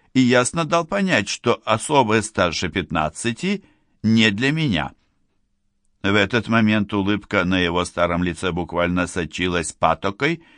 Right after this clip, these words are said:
и он уже просто ласково и сладострастно поглаживал свои пальчики. «О,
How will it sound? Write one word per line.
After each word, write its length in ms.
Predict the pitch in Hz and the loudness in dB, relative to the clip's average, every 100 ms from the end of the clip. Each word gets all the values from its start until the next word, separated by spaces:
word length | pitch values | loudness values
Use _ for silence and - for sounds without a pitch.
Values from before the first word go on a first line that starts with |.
| - - - | -20 -20 0
и 80 | 131 | 4
он 300 | 151 175 175 | 6 6 4
уже 240 | 170 170 | 2 0
просто 600 | 160 160 196 165 - 151 | -2 0 -2 -2 -2 0
ласково 640 | 117 131 147 - 143 131 120 | 4 4 2 -4 -2 2 2
и 60 | |
сладострастно 840 | 110 117 104 110 - 107 113 - 131 | 2 0 0 0 2 2 2 0 0
поглаживал 880 | 131 120 120 160 180 127 107 104 95 | 0 0 2 2 0 -2 0 0 -2
свои 360 | - 82 85 | -4 -2 0
пальчики. 680 | 78 82 76 71 82 92 90 - - - _ | 0 0 0 -2 -6 -2 -4 -4 -20 -20 _
«О, 760 | 139 151 147 139 127 117 - | 6 10 10 8 6 0 -4